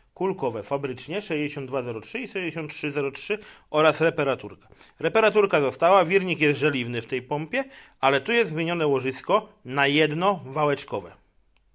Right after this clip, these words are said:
Jeżeli ktoś kiedyś rozbierał rower, to w ośce,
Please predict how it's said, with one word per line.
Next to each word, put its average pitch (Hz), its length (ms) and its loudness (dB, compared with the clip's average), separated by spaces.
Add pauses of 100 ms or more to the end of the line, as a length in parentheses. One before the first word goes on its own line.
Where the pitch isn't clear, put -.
(560)
Jeżeli 202 260 2
ktoś 208 180 -2
kiedyś 175 240 0
rozbierał 156 380 2
rower, 135 360 4 (800)
to 151 500 4 (440)
w 110 140 -18
ośce, 175 520 2